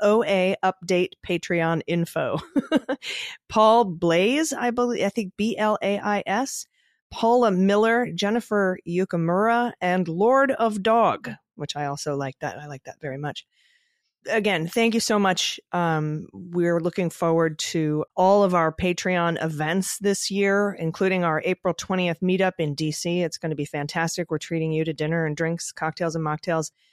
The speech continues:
for being so supportive of, of us and, and independent media. So thank you. Now, Pete, there, there's so much going on with multiple states trying to keep Donald Trump off the ballot pursuant to Section three of the fourteenth Amendment. So let's start there.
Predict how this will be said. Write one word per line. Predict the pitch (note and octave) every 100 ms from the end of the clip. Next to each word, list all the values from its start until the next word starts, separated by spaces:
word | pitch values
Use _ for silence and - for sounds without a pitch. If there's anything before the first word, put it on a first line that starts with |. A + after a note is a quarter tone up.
| _
for | - A3
being | F#3 G#3+ G3+
so | - G3
supportive | F#3 F#3 F#3+ F3+ E3
of, | D#3+ -
of | E3+ E3
us | D#3 D3 -
and, | D#3+ D#3 D#3
and | D#3 D3+ E3+
independent | E3+ D#3+ D3 C3+
media. | D3 C3+
So | C3+ E3+
thank | - F3+ E3
you. | D3 C#3 _ _ _ _ -
Now, |
Pete, | G3+ C#4+ C4+
there, | C4 C4 - E3+
there's | B3+ -
so | F4
much | F#4 C#4
going | A#3+ G3 F3
on | D3
with | D3+ D3+
multiple | F#3+ G3+ F#3+ G#3+
states | - D#3+ B2+ -
trying | E3+ D#3
to |
keep | D#3 E3 -
Donald | E3+ E3
Trump | E3+ D#3+
off | D#3+ D#3
the |
ballot | D3 E3 D#3+ D3 D3+ - - _ -
pursuant | E3+ - E3+ D#3 A2
to |
Section | D#3+ - E3 - E3
three | D3+ - G3 F#3 B2+
of | D3+
the | D3+
fourteenth | - D#3 - D#3+ D3+
Amendment. | D3 C3 C#3 -
So | G3+
let's | A3+ D#4+
start | - - - A3+ G#3 -
there. | C#3+ C3 B2+ D#2 -